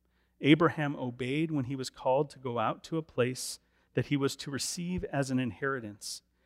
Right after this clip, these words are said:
And he went out, not knowing where he was going. By faith, he went to live in the land of promise, as in a foreign land, living in tents with Isaac and Jacob, heirs with him of the same promise.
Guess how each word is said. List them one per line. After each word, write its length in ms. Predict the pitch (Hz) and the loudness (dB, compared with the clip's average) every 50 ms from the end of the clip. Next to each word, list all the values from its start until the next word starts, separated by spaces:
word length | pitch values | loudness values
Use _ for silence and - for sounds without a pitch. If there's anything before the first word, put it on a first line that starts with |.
| _ _ _ _ _ | _ _ _ _ _
And 140 | - 143 143 | 4 4 6
he 100 | 139 151 | 6 4
went 280 | 147 143 151 160 180 185 | 6 6 6 8 8 8
out, 240 | 156 120 107 - - - _ 135 | 6 6 4 0 -6 -8 _ 4
not 280 | 139 143 156 175 175 | 6 6 6 6 4
knowing 380 | 160 147 151 165 180 175 160 147 | 2 2 4 4 4 4 4 2
where 180 | 143 147 156 | 2 2 2
he 120 | 160 165 165 | 0 0 0
was 180 | 170 175 160 | -2 -2 -2
going. 400 | - 147 127 120 113 110 110 110 - _ _ _ _ _ _ _ _ _ | -2 -2 0 0 -2 -4 -8 -10 -14 _ _ _ _ _ _ _ _ _
By 160 | 143 131 139 | 10 10 10
faith, 440 | 135 - - - 151 165 185 - - | 8 4 0 2 2 2 2 0 0
he 100 | - 160 | 0 2
went 180 | 156 147 139 - | 2 2 0 0
to 100 | - 143 | -2 -2
live 300 | 135 135 135 143 165 160 | 0 4 4 4 4 4
in 100 | 165 151 | 2 0
the 60 | 139 | 0
land 340 | 131 131 139 147 151 151 147 | 0 0 0 0 0 0 -2
of 140 | 131 - _ | -4 -6 _
promise, 680 | - - - 170 170 147 123 117 117 - - - - - _ _ _ _ _ - | -16 -4 0 2 2 2 2 0 -4 -8 -12 -12 -14 -16 _ _ _ _ _ 4
as 120 | 143 147 139 | 4 6 6
in 100 | 147 135 | 6 4
a 40 | |
foreign 500 | 123 - - - 165 175 190 190 190 180 | 2 0 -4 -4 -2 0 2 2 4 4
land, 420 | 156 135 131 123 117 117 117 120 - | 4 4 4 2 0 -4 -6 -10 -6
living 340 | - 143 147 147 165 156 147 | 2 4 4 6 6 4 2
in 140 | 135 135 131 | 2 0 -2
tents 420 | - - - 185 185 180 - - | -4 -6 -4 -2 -2 -2 -4 -4
with 160 | - 151 - - | -4 -4 -4 -2
Isaac 440 | 147 131 139 139 143 147 147 - 160 | -2 0 0 0 -2 -4 -4 -2 -2
and 120 | 151 143 | -2 0
Jacob, 400 | - 123 113 - - 117 - - - _ _ _ _ _ | 0 0 -2 2 2 0 0 0 -4 _ _ _ _ _
heirs 380 | 147 143 156 170 170 160 - 160 | 4 6 6 6 6 2 0 4
with 240 | 156 190 190 - | 4 4 4 4
him 360 | - 139 131 117 107 113 123 - _ _ _ - | 0 -2 0 0 0 -4 -8 -10 _ _ _ 0
of 140 | 131 120 120 | 0 0 0
the 60 | 117 | -2
same 300 | - - 139 127 123 120 | -4 -2 -2 -2 -2 -2
promise. 580 | - 113 104 98 98 95 92 - - - - | -4 -4 -4 -4 -4 -8 -10 -14 -16 -16 -18